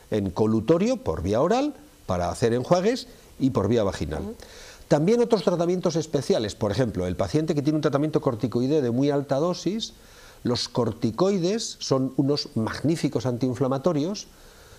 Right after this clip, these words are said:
Speaker 1: y sirven para el tratamiento de algunas inflamaciones que necesitan bajar la inflamación, como la artritis reumatoide,
Speaker 2: Ujú.
Speaker 1: o algunas, algunas otras enfermedades autoinmunes más raras.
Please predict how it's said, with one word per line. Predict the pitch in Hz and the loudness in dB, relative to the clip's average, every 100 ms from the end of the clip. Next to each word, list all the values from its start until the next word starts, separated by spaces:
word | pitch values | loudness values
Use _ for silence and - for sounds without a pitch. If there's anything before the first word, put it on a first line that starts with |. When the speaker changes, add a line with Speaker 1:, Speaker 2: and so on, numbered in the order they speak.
| - - | -20 -6
Speaker 1:
y | 123 113 | -2 2
sirven | 156 156 185 | 4 4 4
para | 180 131 | 2 2
el | |
tratamiento | 123 117 143 143 | 2 0 2 2
de | 120 | 2
algunas | 143 151 | 0 0
inflamaciones | 151 147 147 151 175 175 | 0 2 0 0 0 0
que | |
necesitan | 127 139 160 147 | 0 0 0 0
bajar | 117 110 139 | 0 0 2
la | 120 | 2
inflamación, | 101 104 90 90 104 | 0 0 0 0 -2
como | 92 90 | -2 0
la | 92 | -2
artritis | 92 135 - 104 | 0 0 2 0
reumatoide, | 90 90 113 87 76 - - | 0 -2 -2 -2 -4 -10 -10
Speaker 2:
Ujú. | 214 196 - - - | -10 -10 -16 -8 -2
Speaker 1:
o | 104 101 190 87 | 0 0 0 2
algunas, | 110 156 165 143 147 - - - | 2 2 2 0 -4 -14 -14 -6
algunas | 113 135 147 | -2 0 2
otras | 151 147 | 0 0
enfermedades | 131 113 139 165 - | 0 0 0 -2 -2
autoinmunes | 123 120 107 104 127 101 85 - | -2 0 0 0 2 0 -2 -2
más | 104 | -2
raras. | 92 98 87 - | -2 -2 -4 -8